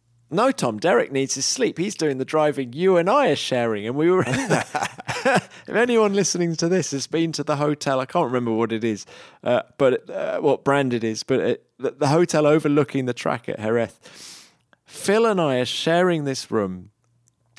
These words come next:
tiny room, twin beds, luckily, and, uh, <laughs> we turn the light out, and I'm thinking, "Okay, it's about eleven o'clock,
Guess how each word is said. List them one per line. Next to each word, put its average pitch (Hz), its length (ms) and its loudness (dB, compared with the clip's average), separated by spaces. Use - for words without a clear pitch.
tiny 180 560 0
room, 101 400 0
twin 196 280 0
beds, 139 400 0
luckily, 120 500 -4
and, 156 320 0
uh, 170 260 4
<laughs> - 260 -14
we 175 120 2
turn 196 320 -4
the 180 60 -2
light 131 360 -6
out, 110 280 -6
and 123 120 -10
I'm 120 120 -6
thinking, 110 340 -12
"Okay, 117 420 -10
it's - 100 -20
about 107 200 -6
eleven 95 300 -8
o'clock, - 340 -6